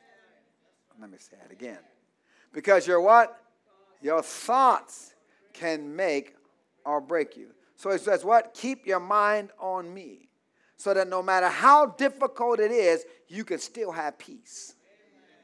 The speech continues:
Amen? And you're gonna do it because why?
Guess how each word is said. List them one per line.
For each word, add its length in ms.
Amen? 360
And 140
you're 100
gonna 180
do 120
it 40
because 260
why? 460